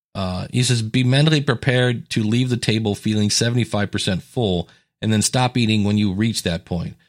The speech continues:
This enables your body to absorb and digest the food."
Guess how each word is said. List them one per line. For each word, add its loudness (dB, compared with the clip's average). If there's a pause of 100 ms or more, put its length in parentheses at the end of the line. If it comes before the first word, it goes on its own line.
(180)
This -2
enables 0
your 0
body 0
to -2
absorb -2
and 0
digest -2
the -4
food." -6